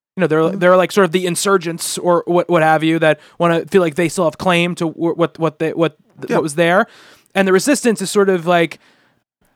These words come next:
Speaker 1: it almost, le-, back a little bit, term, like, the Black Ops of the Republic, right? They're kind of like,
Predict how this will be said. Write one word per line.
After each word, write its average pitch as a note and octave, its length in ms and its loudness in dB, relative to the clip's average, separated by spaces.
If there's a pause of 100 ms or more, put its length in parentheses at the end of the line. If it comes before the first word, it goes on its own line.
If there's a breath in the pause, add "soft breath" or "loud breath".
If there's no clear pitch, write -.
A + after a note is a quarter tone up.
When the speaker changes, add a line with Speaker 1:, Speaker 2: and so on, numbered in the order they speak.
(120)
Speaker 1:
it F#3 180 2
almost, F#3+ 320 -2
le-, F#3+ 220 -2
back F#3 160 -2
a G3+ 40 -4
little G3 40 -2
bit, F3+ 80 0
term, F#3+ 100 -2
like, E3+ 140 -4
the E3 80 -2
Black F3 360 -2
Ops D#3+ 500 0
of D#3 260 -8
the D3+ 120 -2
Republic, D3+ 520 -2
right? D#3 200 0
They're D3+ 200 0
kind E3 160 -4
of D3 100 -4
like, D#3 260 0